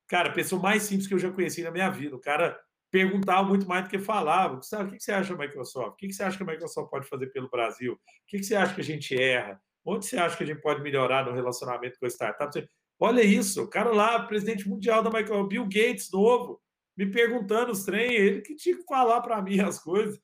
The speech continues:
Ele é muito mais inteligente que eu, mas essa é a simplicidade, a humildade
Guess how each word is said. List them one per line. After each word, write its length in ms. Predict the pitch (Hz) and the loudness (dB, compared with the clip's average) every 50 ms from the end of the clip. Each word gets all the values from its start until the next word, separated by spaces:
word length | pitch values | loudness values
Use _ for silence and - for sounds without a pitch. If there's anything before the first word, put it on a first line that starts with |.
| _ _ _ _ _ - | _ _ _ _ _ -12
Ele 160 | 208 - - | -10 -6 -6
é 80 | 226 226 | -6 -6
muito 200 | 226 226 233 214 - | -6 -6 -8 -6 -4
mais 140 | 254 247 202 | -4 -4 -4
inteligente 520 | - 254 226 226 190 208 202 196 196 - | -4 -6 -6 -4 -2 0 0 0 0 -2
que 160 | - 151 151 | -4 -2 0
eu, 320 | 180 220 220 190 143 - - _ _ _ _ _ - | 2 2 2 2 0 -4 -8 _ _ _ _ _ 2
mas 240 | 190 202 196 196 | 2 2 2 2
essa 480 | 214 202 190 190 196 190 190 196 196 226 | 0 0 2 2 4 4 4 2 2 2
é 40 | 220 | 0
a 80 | 214 | 0
simplicidade, 920 | 202 208 214 208 196 - 202 208 196 - 214 165 143 170 185 190 190 190 180 | 0 -2 -4 -6 -8 -8 -8 -8 -8 -8 -6 -2 2 2 4 4 2 2 0
a 60 | 175 | -2
humildade 680 | 175 170 180 175 156 131 139 147 170 190 196 196 - | -2 0 -2 -2 -2 0 2 2 4 4 2 0 -4